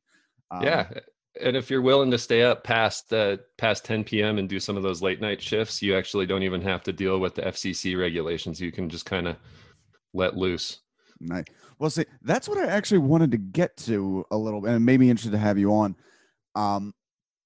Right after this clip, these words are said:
Speaker 1: for whatever reason, the entire concept of Madame Psychosis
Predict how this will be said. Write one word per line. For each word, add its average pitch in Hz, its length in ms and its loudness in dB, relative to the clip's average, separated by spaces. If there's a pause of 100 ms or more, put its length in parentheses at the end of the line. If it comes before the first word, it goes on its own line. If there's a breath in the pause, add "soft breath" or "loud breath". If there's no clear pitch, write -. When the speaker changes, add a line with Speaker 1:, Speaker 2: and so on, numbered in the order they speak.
(160)
Speaker 1:
for - 320 0
whatever 165 640 4
reason, 127 640 2
the 117 200 2
entire 123 460 -2
concept 117 640 -2
of 101 140 -4
Madame 98 420 -2
Psychosis 101 840 -4